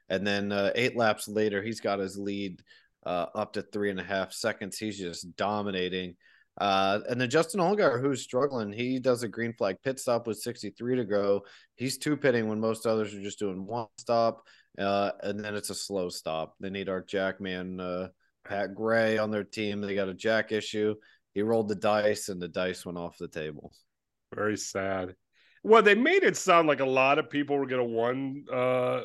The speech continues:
Speaker 2: do one pit stop, and they didn't. Like, <laughs> everyone did too. So at first it looked like he was rolling the dice, but he really wasn't. But the dice still flew off the table. Um, cars end up starting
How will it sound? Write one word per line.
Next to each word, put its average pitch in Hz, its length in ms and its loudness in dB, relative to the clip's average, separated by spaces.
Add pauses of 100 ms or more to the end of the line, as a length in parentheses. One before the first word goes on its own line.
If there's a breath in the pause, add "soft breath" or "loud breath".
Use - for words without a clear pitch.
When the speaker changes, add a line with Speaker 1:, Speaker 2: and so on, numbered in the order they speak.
(240)
Speaker 2:
do 131 160 0
one 127 240 0
pit 139 220 -4
stop, 139 400 -2 (1160)
and 123 440 4 (320)
they 139 160 4
didn't. 101 400 -2 (240)
Like, 117 260 0 (140)
<laughs> - 140 -20
everyone 170 480 6
did 127 240 2
too. 120 300 0 (220 loud breath)
So 180 120 4
at 165 160 6
first 240 220 6
it 180 80 6
looked 139 160 4
like 131 120 4
he 123 100 4
was 113 160 0
rolling 113 240 2
the 107 80 -4
dice, 107 320 0
but 113 120 -2
he 110 60 -4
really 110 300 -2
wasn't. 104 500 -4 (360 soft breath)
But 127 160 6
the 131 80 0
dice 117 300 6
still 113 300 -2
flew 107 280 -6
off 95 200 -6
the 98 100 -12
table. 98 520 -10 (460)
Um, 104 460 -8
cars 127 460 4
end 120 280 2
up 113 140 0
starting 113 380 0